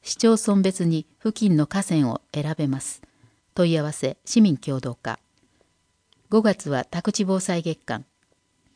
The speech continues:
防災パトロール、パトロール隊が宅地造成地や土砂採取地などの安全性などを点検指導します。宅地防災技術研修会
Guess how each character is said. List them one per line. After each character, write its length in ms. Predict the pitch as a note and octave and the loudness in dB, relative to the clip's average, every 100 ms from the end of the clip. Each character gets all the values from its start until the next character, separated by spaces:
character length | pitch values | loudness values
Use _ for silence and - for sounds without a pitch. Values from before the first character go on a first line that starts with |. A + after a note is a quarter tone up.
| _ _ _ _ - | _ _ _ _ -2
防 160 | G#3+ | -2
災 220 | G#3+ G3+ | 0 -2
パ 140 | F#3+ F3 | -2 -4
ト 120 | F#3 | -2
ロ 160 | E3+ C#3 | -2 -4
ー 40 | |
ル、 160 | - C#3+ _ _ _ | -6 -14 _ _ _
パ 140 | - F#3 | -8 -2
ト 140 | G3+ | 2
ロ 100 | G#3 | 2
ー 40 | F#3+ | -2
ル 80 | |
隊 260 | - F3 E3 | -4 -4 -2
が 200 | D#3 D3 _ - | -4 -6 _ -8
宅 260 | F#3 - | -6 -4
地 140 | - G3+ | -4 0
造 200 | G#3 G3 | 0 0
成 180 | G3 | -2
地 160 | F3+ - | -2 -2
や 160 | C3 B2+ _ _ _ - | -4 -4 _ _ _ -2
土 120 | G3+ | -2
砂 260 | - B2+ - | 0 -2 -4
採 320 | - F3+ F3+ | -4 -4 -2
取 80 | F#3 | -4
地 160 | - | -2
な 140 | D3+ D#3+ | -2 0
ど 100 | C#3 | 0
の 220 | C3 - | -2 0
安 140 | F#3 | 0
全 180 | F#3 F#3 | 0 -2
性 220 | - F3 | 0 -2
な 120 | E3 | -2
ど 200 | D#3 A#2 | -4 -4
を 80 | A#2 _ | -6 _
点 180 | F#3 F3+ | -4 -4
検 300 | - E3 C#3+ | -2 -2 -2
指 140 | - D3 | -4 -6
導 100 | C3 | -8
し 120 | - | -8
ま 100 | A#2 | -8
す。 260 | - - _ _ _ _ _ _ _ | -10 -16 _ _ _ _ _ _ _
宅 220 | F#3 - | -8 -4
地 140 | - G3+ | -2 0
防 160 | G3+ | 0
災 260 | G3 F#3+ F#3 | 0 -2 0
技 120 | F#3+ | -2
術 280 | E3 - - | -2 -6 -6
研 180 | E3 E3+ | -4 -2
修 200 | - C3+ | -2 -4
会 280 | - A2 | -8 -14